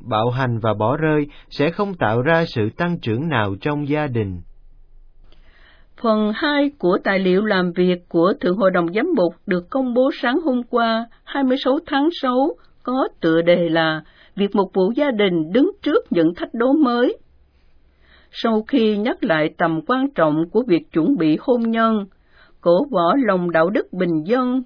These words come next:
Speaker 2: nâng đỡ gia đình và linh đạo về gia đình với tinh thần truyền giáo, không quá tự tham chiếu chính mình. Tài liệu làm việc bàn đến những thách đố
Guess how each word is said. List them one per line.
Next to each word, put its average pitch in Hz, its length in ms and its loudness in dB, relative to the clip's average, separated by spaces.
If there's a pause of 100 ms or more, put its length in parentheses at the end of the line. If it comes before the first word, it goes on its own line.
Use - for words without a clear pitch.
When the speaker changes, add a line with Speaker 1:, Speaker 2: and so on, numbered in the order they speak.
(120)
Speaker 2:
nâng 262 220 0
đỡ 165 220 2
gia 262 200 0
đình 185 360 0 (380)
và 156 100 -4
linh 202 300 2
đạo 151 320 0
về 170 260 4
gia 214 160 0
đình 170 320 0 (180)
với 202 280 0
tinh 220 220 0
thần 151 240 0 (100)
truyền 151 240 2
giáo, 185 480 0 (680)
không 226 340 -2
quá 220 340 -2 (100)
tự 311 240 2
tham 233 220 -2
chiếu 254 260 0
chính 285 240 2
mình. 156 260 2 (840)
Tài 208 180 0
liệu 202 220 2
làm 202 260 2
việc 190 360 0
bàn 190 340 0
đến 247 140 2
những 170 200 2
thách 320 200 -6
đố 285 120 2